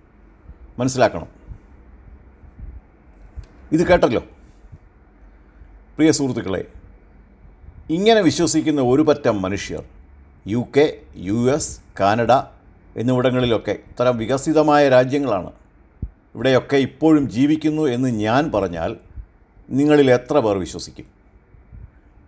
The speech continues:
എന്നാൽ അതാണ് സത്യം. അവരൊക്കെ ഫ്ലാറ്റ് എർത്ത് സൊസൈറ്റി എന്ന സംഘടനയിലെ അംഗങ്ങളാണ്.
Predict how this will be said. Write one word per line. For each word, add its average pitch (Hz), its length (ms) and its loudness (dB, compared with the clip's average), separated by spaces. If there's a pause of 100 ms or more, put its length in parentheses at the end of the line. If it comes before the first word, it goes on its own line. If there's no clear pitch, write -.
(360)
എന്നാൽ 90 280 0
അതാണ് 110 300 2
സത്യം. 120 480 -2 (1300)
അവരൊക്കെ 117 520 -2 (340)
ഫ്ലാറ്റ് 151 440 2
എർത്ത് 147 220 0
സൊസൈറ്റി 117 520 -4
എന്ന 104 180 -2
സംഘടനയിലെ 104 760 -4
അംഗങ്ങളാണ്. 85 640 -8